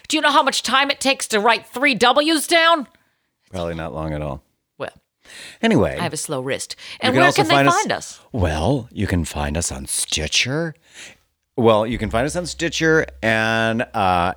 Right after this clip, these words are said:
Speaker 2: Apple Podcasts.
Speaker 1: And Spotify.
Speaker 2: And Spotify.
Speaker 1: And Pocket Casts.
Speaker 2: Yeah, on Twitter, on MySpace, on Instagram.
Speaker 1: On
Speaker 2: on Face-
Speaker 1: Friendster.
Speaker 2: Facebook, on JDate. You can find us everywhere.
Speaker 1: On Farmers Only.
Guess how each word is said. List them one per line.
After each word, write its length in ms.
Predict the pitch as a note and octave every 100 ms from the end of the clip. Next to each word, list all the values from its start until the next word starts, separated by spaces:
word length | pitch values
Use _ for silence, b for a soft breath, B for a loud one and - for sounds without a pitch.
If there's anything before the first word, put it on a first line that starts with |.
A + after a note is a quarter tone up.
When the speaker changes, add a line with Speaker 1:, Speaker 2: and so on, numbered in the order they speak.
| -
Speaker 2:
Apple 260 | F2+ B2+
Podcasts. 880 | A#2+ G#2 A2 A2+ A#2 B2+ B2 - -
Speaker 1:
And 120 | A3+ G#3+
Spotify. 1000 | - - - D3+ D#3+ F#3+ A#3 A3 A#3+ C#4+
Speaker 2:
And 80 | C#4
Spotify. 580 | D#2 F2+ - C3+ C#3+ D#3
Speaker 1:
And 80 | C#3+
Pocket 380 | D#3 D#3 - -
Casts. 640 | G#3 G3 C4 - - _ -
Speaker 2:
Yeah, 160 | - - -
on 180 | G2+ F#2
Twitter, 520 | - G3 G#3+ G3 - _ _ _
on 300 | E2 D#2+ E2+
MySpace, 840 | F#2+ E3+ - - F3 F3 D#3+ - - _ _ _ _ -
on 380 | F#2+ F#2+ F2+ F2+
Instagram. 920 | E3 E3 - F#3+ E3+ E3 D#3+ D#3+ C#3+
Speaker 1:
On 280 | G#3+ E3+ D#3+ -
Speaker 2:
on 180 | B3
Face- 380 | C#4 F3+ F#3+ -
Speaker 1:
Friendster. 380 | - E4+ E4+ F4+
Speaker 2:
Facebook, 800 | - F#3 F#3+ - - F3 F3 E3 - _
on 180 | - E2
JDate. 600 | - E3 F3 E3+ E3+ E3+ - _ _ -
You 60 |
can 80 | -
find 260 | D#3+ C#3+ D#3
us 180 | D#3 -
everywhere. 440 | F2 D#2+ D#2+ C#2+ - -
Speaker 1:
On 200 | G3 F3
Farmers 560 | - A3+ G#3 F#3 F#3
Only. 600 | D4 E4+ F4 F4 F4 F4